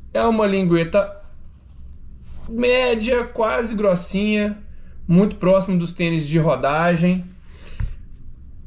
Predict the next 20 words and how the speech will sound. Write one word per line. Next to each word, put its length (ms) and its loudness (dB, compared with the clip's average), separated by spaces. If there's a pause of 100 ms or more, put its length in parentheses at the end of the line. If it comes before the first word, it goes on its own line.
(180)
Os 160 2
passadores 1040 2
têm 200 0
reforço 600 2
meio 260 2
que 120 -2
emborrachado, 920 2
não 80 -6
sei 140 -6
se 60 -8
você 80 -4
consegue 400 -4
perceber 560 -2
aí, 340 4 (380)
pra 100 4
manter 360 2
a 40 2
integridade 680 0
do 80 -8
furo. 400 2